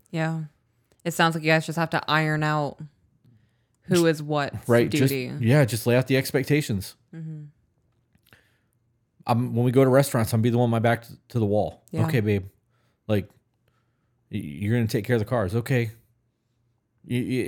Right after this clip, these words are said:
Speaker 2: it's just
Speaker 1: Mm-hmm.
Speaker 2: simple conversations. You guys already have the communication down.
Speaker 1: Yeah.
Speaker 2: I, I, that's easy. That was an easy one. You guys, I gotta be honest, you sound like you're gonna win.
Speaker 1: Mm-hmm.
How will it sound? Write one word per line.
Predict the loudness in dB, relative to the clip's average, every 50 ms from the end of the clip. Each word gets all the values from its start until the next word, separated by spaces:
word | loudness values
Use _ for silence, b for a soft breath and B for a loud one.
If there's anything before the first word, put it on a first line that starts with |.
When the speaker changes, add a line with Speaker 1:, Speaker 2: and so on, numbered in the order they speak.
| -2
Speaker 2:
it's | -4 -4 -4
just | -4 -2 -2 -2 0
Speaker 1:
Mm-hmm. | 2
Speaker 2:
simple | 2 2 2 0 -2
conversations. | 0 -2 -2 -2 -2 -2 -2 -2 -2 -2 -4 -6 -8 -8 -12 -10 -6
You | -4 0 2
guys | 4 4 4 4
already | 2 2 2 2
have | 2 2 2 2
the | -2
communication | -2 -2 -2 -2 -2 -2 -2 0 -2 -2 -2 -2 -2
down. | -2 -2 -2 -2 -4 -6 -8 _ _
Speaker 1:
Yeah. | -10 -8 -8 -8 -8 -10 -14 _ _ _ _ _ _ _ _ _ _ _ -10 -10 -10 -8
Speaker 2:
I, | -6 -4 -4 -4
I, | -4 -4 -4 -4 -4 -6 -10 -10
that's | -4 -4 -4 -4 -2
easy. | -4 -4 -4 -4 -4 -6 -8 -10 _ -12
That | -8 -6 -2 0 0 2
was | 2 2 0 2
an | 2
easy | 0 0 0 0 0
one. | -2 -2 -2
You | -2 -2
guys, | 0 2 2 2 0 -4 -10 -20 _ _ _ _ _ _ _ _ _ _ _ _ _ _ -6
I | -2
gotta | 2 4 4 4 4
be | 2 0
honest, | 0 2 0 0 -2 -4
you | -6 -4
sound | -2 0 0
like | 0 -2 -2
you're | -4 -2
gonna | -2 -2
win. | 0 0 0 0 0 -2 -4 -8 _ _ _ _ _ -8
Speaker 1:
Mm-hmm. | -6 -6 -6 -6 -8